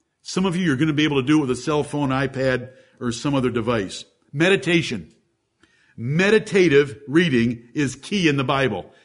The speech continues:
It is mentioned over and over to meditate on the things of God. Another word that is used is muse. M U S E. You know, Americans believe in amusement, which means no thinking.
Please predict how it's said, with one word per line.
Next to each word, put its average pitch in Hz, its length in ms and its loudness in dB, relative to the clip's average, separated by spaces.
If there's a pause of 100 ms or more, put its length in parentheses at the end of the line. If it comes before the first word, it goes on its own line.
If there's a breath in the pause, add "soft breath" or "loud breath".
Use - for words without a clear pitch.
(140 soft breath)
It 180 120 2
is 165 160 2
mentioned 151 420 0
over 180 340 2
and 165 100 -2
over 143 400 0 (720)
to 147 120 -2
meditate 151 640 2
on 139 120 -2
the 135 60 -2
things 160 340 -2
of 135 120 -4
God. 131 400 -2 (500 soft breath)
Another 151 280 0
word 170 220 6
that 160 100 2
is 135 160 -2
used 165 280 0
is 131 140 -4
muse. 165 720 2 (760)
M 175 200 2
U 175 220 0
S 175 280 -4
E. 127 380 -2 (440)
You 127 100 -4
know, 135 100 0
Americans 143 540 0
believe 143 380 2
in 127 240 -4 (240)
amusement, 156 840 0 (960)
which 120 220 -8
means 151 280 -2
no 175 200 2
thinking. 135 580 -2